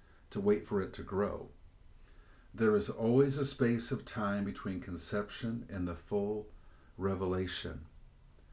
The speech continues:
In the Purpose Mastermind, I've had a number of conversations with people that they've become so deflated and defeated in their life.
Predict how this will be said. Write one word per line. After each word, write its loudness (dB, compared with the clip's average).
In -2
the 0
Purpose 2
Mastermind, 0
I've -4
had -2
a -2
number 4
of 0
conversations 0
with -8
people -6
that -6
they've 4
become 2
so 4
deflated 2
and -4
defeated 0
in 2
their 2
life. -2